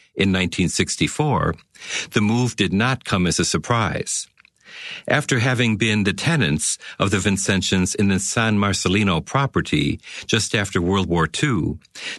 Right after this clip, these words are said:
the Adamsons offered the university to the priests as new laws in the Philippines required all schools to be fully owned by Filipino nationals. Many people have wondered how the Vincentians,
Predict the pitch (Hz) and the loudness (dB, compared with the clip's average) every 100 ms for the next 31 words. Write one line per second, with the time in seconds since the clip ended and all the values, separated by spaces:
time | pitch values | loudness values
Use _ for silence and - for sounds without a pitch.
0 | - - 127 143 127 - 110 95 110 151 | 0 0 2 2 2 2 0 0 0 0
1 | 170 107 85 95 90 92 92 - 87 85 | 0 -2 2 2 2 2 0 0 0 0
2 | 90 80 - 85 78 - - - - - | 0 -2 0 2 2 -2 -4 -4 -6 -8
3 | - - 104 92 117 147 127 131 117 98 | -6 0 0 2 0 2 2 2 0 0
4 | - 101 92 151 127 - 92 90 87 - | 0 0 0 -2 -2 0 2 2 2 -2
5 | - - 110 95 123 117 104 92 98 123 | -10 -2 -2 0 0 2 0 0 0 0
6 | 123 - 143 131 85 80 - - - - | -2 -2 0 2 0 0 -2 -8 -8 -2
7 | 110 104 - 143 127 - 95 92 90 82 | 0 0 0 0 0 0 0 2 2 0
8 | - _ 101 101 - 98 - 92 85 82 | -6 _ -2 0 0 -2 0 0 2 2
9 | 90 104 - 139 - - - - _ _ | 2 0 0 -2 -2 -4 -6 -8 _ _
10 | _ _ _ _ _ _ _ - - - | _ _ _ _ _ _ _ -6 -4 0
11 | 135 180 160 147 123 101 101 98 220 104 | 2 2 2 2 2 2 2 4 4 4
12 | 90 98 87 90 80 - 151 151 143 123 | 2 2 2 2 0 2 2 2 0 0
13 | 131 - | 0 -4